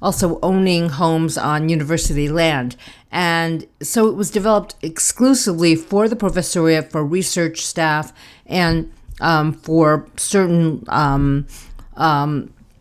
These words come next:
graduate students and, uh, undergraduates. So it literally is very hierarchical, like California is. You know, the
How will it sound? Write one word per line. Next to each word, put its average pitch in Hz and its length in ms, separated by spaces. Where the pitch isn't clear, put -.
graduate 185 420
students 156 480
and, 156 320
uh, 143 580
undergraduates. 156 680
So 208 140
it 202 100
literally 233 460
is 165 140
very 196 200
hierarchical, 170 880
like 165 360
California 175 720
is. 190 280
You 185 80
know, 175 120
the 156 360